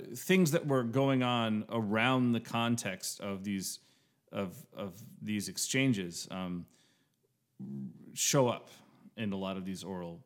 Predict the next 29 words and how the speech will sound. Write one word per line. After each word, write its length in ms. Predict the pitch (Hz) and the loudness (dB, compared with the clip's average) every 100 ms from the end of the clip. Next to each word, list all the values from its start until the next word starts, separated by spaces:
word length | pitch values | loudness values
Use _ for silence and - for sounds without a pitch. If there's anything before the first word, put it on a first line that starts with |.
| _ | _
traditions. 640 | - 87 82 - - - - | -12 -10 -10 -12 -16 -16 -12
Um, 300 | 90 87 85 | -10 -12 -8
one 160 | 113 127 | 0 4
of 80 | 117 | 4
my 120 | 104 | 2
favorite, 520 | - 120 120 107 98 - _ _ _ _ _ _ _ _ _ - - | -2 0 0 0 -6 -10 _ _ _ _ _ _ _ _ _ -16 -8
um, 440 | 101 92 90 80 - _ _ _ _ _ _ - | -4 -2 -4 -6 -14 _ _ _ _ _ _ -4
stories 540 | - 139 127 117 107 | 2 4 6 4 0
to 80 | 110 | -2
kind 240 | - 104 | -2 -2
of 140 | 92 98 | 0 0
retell, 560 | 101 98 127 113 95 | 0 0 2 2 2
and 100 | 90 | -2
I've, 160 | 87 - | -4 -6
and 140 | 101 | -6
I've, 240 | 95 82 - _ _ _ - | -4 -6 -16 _ _ _ -16
I've 240 | 101 90 - _ 131 | -14 -14 -18 _ -6
given 240 | 117 123 117 | 2 4 4
this 200 | 107 - | 2 0
talk 260 | 107 98 95 | -2 -2 -4
in, 160 | 90 | -4
in, 260 | 92 87 87 | -6 -8 -10
in, 280 | 95 87 85 95 | -10 -10 -10 -10
in 160 | 90 | -10
Vietnam 680 | 82 90 73 113 110 107 101 | -8 -8 -2 0 2 2 0
and 80 | 85 | -2
in 140 | 85 | -8
France 560 | - 107 98 95 92 87 | -6 -4 -2 -4 -6 -8
and, 200 | 82 | -10